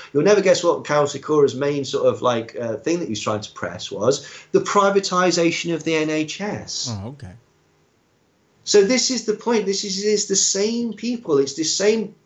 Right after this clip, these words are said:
Speaker 1: It's the nexus of oil industry and service providers connected to Koch Industries and the, and the Heritage Foundation that want you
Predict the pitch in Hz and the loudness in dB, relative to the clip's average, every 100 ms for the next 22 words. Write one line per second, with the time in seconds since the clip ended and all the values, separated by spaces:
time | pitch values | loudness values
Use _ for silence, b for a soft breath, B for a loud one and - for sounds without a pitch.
0 | - 165 156 160 175 262 269 - 240 220 | -2 0 0 -2 2 2 2 -4 0 0
1 | 185 - 185 247 262 247 - B B - | 0 0 4 6 4 2 -4 B B -2
2 | 147 151 - 151 143 131 - 226 247 226 | 0 0 -2 0 0 0 0 2 2 0
3 | - 143 120 107 101 107 - B B 139 | -6 0 2 2 0 -2 -4 B B 2
4 | 202 208 233 - - 185 180 180 160 160 | 2 2 -6 -8 -2 -2 -2 -8 -8 -6
5 | - 151 143 127 139 135 139 151 - - | -6 -2 -2 0 0 0 2 0 -2 -2
6 | 117 110 110 104 110 107 120 113 139 185 | 0 2 0 0 -2 2 2 4 2 2
7 | 185 | -2